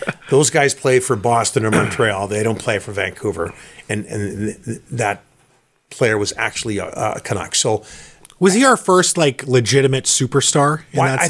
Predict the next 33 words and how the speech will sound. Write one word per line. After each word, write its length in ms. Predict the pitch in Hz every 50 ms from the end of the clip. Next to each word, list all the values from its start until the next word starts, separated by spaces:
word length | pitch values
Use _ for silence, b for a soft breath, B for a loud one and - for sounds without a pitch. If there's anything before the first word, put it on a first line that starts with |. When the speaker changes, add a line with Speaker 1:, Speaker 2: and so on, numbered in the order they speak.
| 151 156
Speaker 1:
sense? 240 | 233 247 226 - -
Speaker 2:
think, 440 | - _ - - - - - - - 320
yeah, 320 | 208 185 185 180 180 185
I 40 | 185
mean, 140 | 180 185 190
you 80 | 185
could 140 | - 190 185
argue 280 | 175 160 175 165 151 160
maybe 280 | 143 151 151 135 139
Trevor 440 | 117 - - - 151 147 131 139 135
Linden, 280 | 127 131 135 135 135 117
but 140 | 120 110 -
superstar, 1000 | - - - - - - 202 208 - 226 - - - 233 220 226 240 233 220 B B B B B B B B B B -
I 140 | - 151
would 180 | 151 151 147 123
go 140 | 127 147 131
Bure 320 | 113 139 143 143 147 147
in 240 | 143 143 135 127 127
that 180 | 127 123 123 123
he 100 | 127 120
had 260 | 110 127 139 135 123 110
the 100 | 120 110
numbers 920 | 113 117 120 135 147 151 131 143 139 127 131 131 113 - - - - - _ _ _ _
and 240 | - 117 117 113 113
he, 280 | 117 110 113 113 113 -
and, 200 | 117 117 113 117
and 240 | 117 120 117 113 117
he 80 | 110
put 220 | 107 - - 151 147
on 180 | 135 131 117 104
a 60 | 98
show. 420 | - - - 160 180 151 - - - B B B B
Speaker 1:
Yeah. 280 | 117 117 110 98 85